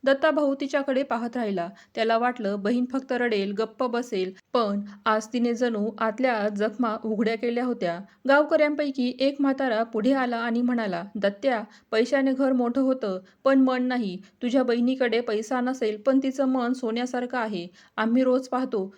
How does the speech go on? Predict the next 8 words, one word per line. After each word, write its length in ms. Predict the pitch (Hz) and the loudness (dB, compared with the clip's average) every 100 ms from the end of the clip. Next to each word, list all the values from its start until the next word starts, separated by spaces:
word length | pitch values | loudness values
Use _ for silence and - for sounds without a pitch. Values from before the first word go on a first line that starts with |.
| _ | _
ती 140 | 302 285 | -2 0
स्वतः 300 | 311 277 294 | 0 2 2
उपाशी 460 | 269 262 269 277 277 | 2 2 0 0 0
राहून 340 | 269 254 240 | 2 0 0
मुलांना 420 | 233 247 254 233 | 0 0 -2 -4
पोटभर 480 | 247 226 214 262 262 | -2 0 2 2 2
घालते 340 | 254 233 240 | 2 -2 -2
जेवायला. 500 | 247 226 208 180 160 | -2 0 0 0 -4